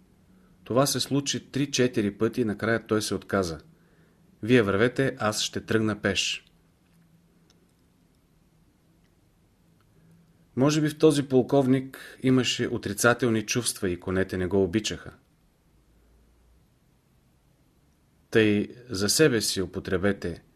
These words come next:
евангелското правило. Когато човек се пробуди, ще види този, който го обича,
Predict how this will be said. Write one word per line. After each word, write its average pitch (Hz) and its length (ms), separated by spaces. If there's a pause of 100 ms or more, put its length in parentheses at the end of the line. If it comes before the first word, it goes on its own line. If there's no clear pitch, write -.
(500)
евангелското 90 840
правило. 73 520 (3000)
Когато 104 340
човек 127 340
се - 200
пробуди, 117 420
ще 117 260
види 120 280
този, 120 340
който 104 320
го 104 120
обича, 98 420